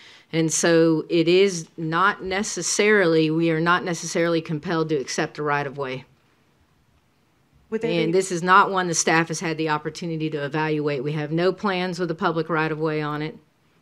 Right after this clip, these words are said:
Speaker 1: none. Um, there was a case on Twin Forks where you dealt with this previously. In Twin Forks, um, that development abutted Twin Forks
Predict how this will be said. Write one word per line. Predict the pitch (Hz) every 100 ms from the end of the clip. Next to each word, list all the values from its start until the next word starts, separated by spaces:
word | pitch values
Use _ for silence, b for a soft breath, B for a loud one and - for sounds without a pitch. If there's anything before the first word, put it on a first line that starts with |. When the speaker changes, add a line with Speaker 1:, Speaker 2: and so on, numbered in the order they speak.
| -
Speaker 1:
none. | 165 165 143 143 143 b b b b b
Um, | 156 156 151 147 139 - _ _ _ _ -
there | 170 165
was | 180 180
a | 175
case | - - 202 - 180
on | 165
Twin | - 196 175
Forks | - 233 220 -
where | 165
you | 156 156
dealt | 160 156 117
with | 156
this | 156 147
previously. | - 208 202 156 143 170 156
In | 147
Twin | 147 190 170
Forks, | - 196 156 - - b b b b b
um, | 160 151 151 147
that | 165 180 208
development | 175 170 160 165 156
abutted | 156 147 170 156 151 147
Twin | - 151 139
Forks | - 170 117 - -